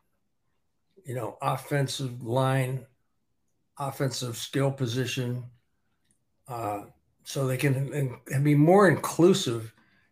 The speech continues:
instead of telling you who can't get in. You know,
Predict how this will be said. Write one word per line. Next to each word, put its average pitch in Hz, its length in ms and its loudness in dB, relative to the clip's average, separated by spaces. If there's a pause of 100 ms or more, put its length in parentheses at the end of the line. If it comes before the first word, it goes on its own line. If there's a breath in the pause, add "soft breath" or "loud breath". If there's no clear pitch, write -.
instead - 300 0
of 170 160 0
telling 170 280 4
you 147 80 6
who 151 280 4
can't 190 380 2
get 123 140 -2
in. 127 320 -2 (880)
You 127 80 -4
know, 120 240 -6